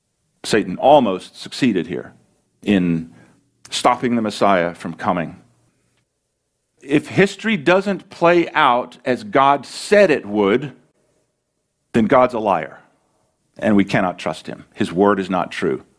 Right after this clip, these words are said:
So you understand the importance of this. If one person is capable of stepping into God's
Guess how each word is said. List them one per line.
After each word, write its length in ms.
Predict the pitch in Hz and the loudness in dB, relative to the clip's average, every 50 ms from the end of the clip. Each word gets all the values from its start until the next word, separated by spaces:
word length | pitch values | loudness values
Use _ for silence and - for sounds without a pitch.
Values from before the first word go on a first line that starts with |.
| _ _ _ _ _ _ _ _ _ _ | _ _ _ _ _ _ _ _ _ _
So 120 | - - 127 | -2 0 2
you 40 | |
understand 600 | 160 220 220 - - 208 196 190 175 151 139 123 | 2 2 0 0 2 2 2 2 2 0 -2 -2
the 100 | 104 123 | -2 -4
importance 480 | 113 104 - - 220 226 214 120 120 - | -4 -4 -2 0 0 0 0 -2 -6 -8
of 120 | 117 92 | -8 -6
this. 440 | 82 90 67 - - - - - - - _ _ _ _ _ - - - - - - - - | -4 -4 -6 -6 -8 -12 -14 -14 -16 -20 _ _ _ _ _ -20 -20 -20 -20 -20 -14 0 2
If 160 | 131 131 123 | 2 2 4
one 540 | 123 120 135 165 214 240 254 254 254 240 247 | 4 4 6 6 6 6 4 2 0 -2 -4
person 540 | - - - 240 233 220 - - 175 143 139 | -8 0 2 4 4 4 0 -4 -6 -6 -6
is 120 | 190 - | -6 -6
capable 640 | - - 190 208 226 - 165 131 120 117 104 104 107 | -2 0 0 0 0 -2 -4 -2 0 2 2 2 2
of 180 | - 120 113 - | 2 0 0 -2
stepping 640 | - - - - - - 196 202 - 240 220 208 196 | -6 -10 -10 -4 -2 0 0 0 -2 -4 -4 -4 -4
into 600 | 147 - - 202 208 202 196 185 170 - - 131 | -4 -4 -2 0 2 2 2 2 0 0 -2 -2
God's 560 | 113 - 151 151 160 180 180 151 135 - | 0 2 2 4 4 2 0 -2 -6 -16